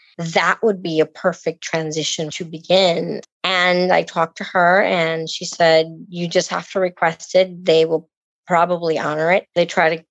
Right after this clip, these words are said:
get kids as, as comfortable as they can be." I decided to enroll her. Applying was really, really easy. The, the application process was super easy. You go into the website, you ask for the information.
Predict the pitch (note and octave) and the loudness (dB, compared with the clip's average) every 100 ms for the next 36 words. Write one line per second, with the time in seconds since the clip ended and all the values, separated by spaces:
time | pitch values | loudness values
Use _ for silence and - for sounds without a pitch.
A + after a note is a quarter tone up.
0 | _ D#3+ - F3+ E3 E3 D#3+ - D#3+ - | _ -4 -2 -4 -2 -4 -6 -8 -10 -8
1 | E3 D#3+ - G3 D#3+ D#3+ F#3 - F3 D3+ | -10 -10 -12 -6 -4 -4 -10 -6 -8 -6
2 | - G3 - _ _ _ _ _ _ - | -6 -8 -12 _ _ _ _ _ _ -4
3 | E3+ F3 F3 F3+ F3+ F3+ F3+ F3 - _ | 0 0 0 0 0 -2 -4 -8 -16 _
4 | _ - - F3 F3 - F#3 G3 C#4+ A#3+ | _ -8 0 2 0 -2 0 2 2 2
5 | F#3+ F#3+ A3 _ _ _ - E3 - F#3+ | -4 -6 -10 _ _ _ -2 -2 0 2
6 | F3+ E3+ D#3 E3+ E3 E3+ E3 E3+ D#3 E3 | 2 2 -2 0 0 2 0 0 -4 -4
7 | D#3+ D#3+ F#3 D#3+ D#3+ E3+ F3+ E3+ E3 E3+ | -4 -4 -6 -2 0 0 -2 -4 -6 -8
8 | E3+ D#3+ - - - - F3 F3 D#3 - | -6 -6 -8 -14 -14 -10 -10 -8 -8 -8
9 | - G3 G#3 _ _ _ - G3 G3+ F#3+ | -8 -8 -10 _ _ _ -10 -2 2 4
10 | F#3+ F#3+ G3 F3+ F#3 F3+ F3 - G3 F#3 | 2 -2 -4 0 2 4 2 0 -4 -2
11 | F3 F3 E3+ E3 E3 E3+ F3 - F3+ - | 0 -2 -4 -12 -14 -14 -8 -4 -4 -4
12 | G3+ F3+ E3 F3+ F3+ F3 F3 E3+ - F#3 | -2 0 0 0 -2 -2 -2 -4 -4 -2
13 | F3+ F3+ | -2 -6